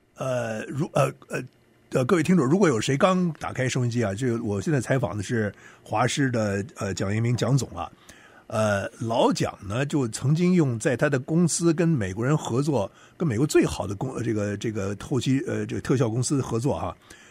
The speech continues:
呃，不成功的情况下，他把对方，呃，买断了之后，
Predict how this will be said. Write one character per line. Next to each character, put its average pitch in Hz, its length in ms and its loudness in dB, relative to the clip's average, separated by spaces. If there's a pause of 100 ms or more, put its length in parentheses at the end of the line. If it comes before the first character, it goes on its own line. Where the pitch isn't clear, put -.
(200)
呃， 101 440 -4 (120)
不 185 100 4
成 143 180 4
功 226 160 4
的 170 60 2
情 - 120 -2
况 107 180 0
下， 87 220 -2 (540)
他 160 300 2
把 95 240 -6
对 151 220 2
方， 180 300 2 (280)
呃， 95 280 -4 (240)
买 85 360 -6
断 107 220 2
了 98 100 -4
之 147 140 -2
后， 127 260 -2